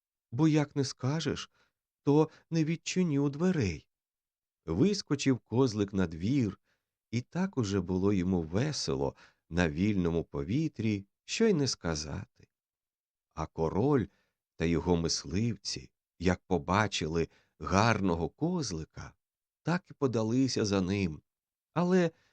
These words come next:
не могли його наздогнати. Уже здавалося їм, що ось-ось упіймають,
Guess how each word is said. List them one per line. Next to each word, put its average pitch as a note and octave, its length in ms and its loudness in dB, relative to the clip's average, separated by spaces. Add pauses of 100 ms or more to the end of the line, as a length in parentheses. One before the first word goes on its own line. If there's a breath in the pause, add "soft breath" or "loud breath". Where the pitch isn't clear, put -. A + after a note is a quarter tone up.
(140 soft breath)
не G#3+ 120 2
могли F3+ 440 4
його C3 300 2
наздогнати. E2 1040 -2 (440)
Уже E2+ 280 0
здавалося D#2+ 720 -2
їм, G2 440 -2 (340 loud breath)
що - 340 -4
ось-ось D#3 760 0
упіймають, B2 920 -2